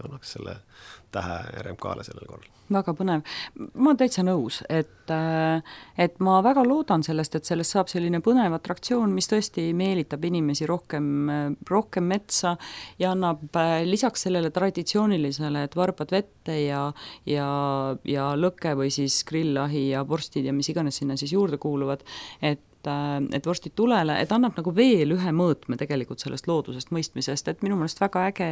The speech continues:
Speaker 2: ja laske aga käia uute ideede ja mõtetega.
Speaker 1: Ma lisaks veel selle, et ma kiidaksin seda R M K-d,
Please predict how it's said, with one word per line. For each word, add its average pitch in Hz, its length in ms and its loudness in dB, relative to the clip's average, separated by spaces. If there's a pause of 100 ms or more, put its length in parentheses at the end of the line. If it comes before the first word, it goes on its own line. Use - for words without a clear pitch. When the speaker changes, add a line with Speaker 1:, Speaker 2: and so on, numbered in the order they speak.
(120)
Speaker 2:
ja 156 240 -4
laske 170 320 -2
aga 175 240 -6
käia 147 240 2
uute 117 320 -6
ideede 113 320 -6
ja 113 80 -4
mõtetega. 123 460 -12 (760)
Speaker 1:
Ma 117 80 -4
lisaks 131 240 -2
veel 98 80 -8
selle, 117 240 0
et - 160 -16
ma 98 220 -4 (100)
kiidaksin 104 480 -4
seda 92 220 -8 (100)
R 113 160 0
M 90 80 -6
K-d, 101 380 -4